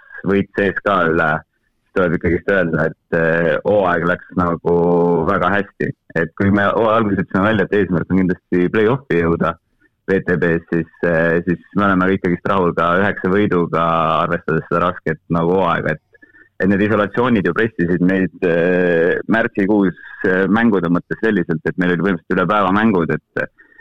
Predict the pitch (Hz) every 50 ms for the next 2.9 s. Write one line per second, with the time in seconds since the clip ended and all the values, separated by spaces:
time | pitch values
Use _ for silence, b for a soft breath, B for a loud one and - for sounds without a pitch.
0 | b b b 104 95 - - 95 95 92 85 104 107 101 92 90 95 107 95 -
1 | 92 85 90 85 90 107 104 95 92 - 85 85 80 90 90 90 92 95 107 107
2 | 92 80 80 76 - - - 80 101 101 98 78 85 78 82 82 -